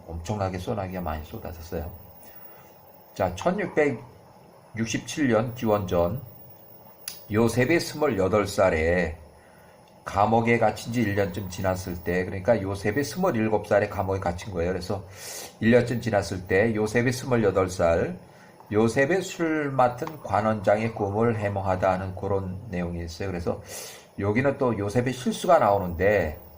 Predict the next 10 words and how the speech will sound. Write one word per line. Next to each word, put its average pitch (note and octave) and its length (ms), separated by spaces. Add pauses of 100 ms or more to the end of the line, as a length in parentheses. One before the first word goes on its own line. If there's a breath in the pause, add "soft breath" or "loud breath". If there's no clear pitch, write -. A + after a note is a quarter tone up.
(880 loud breath)
이 A#2+ 500 (500)
술 E3+ 220
맡은 E3 320
관원장의 B2 480
꿈을 C#3 260
해몽하고 A#2 560
나서 F2+ 680
술 C#3 440
맡은 B2 360
관원장에게, G2+ 1120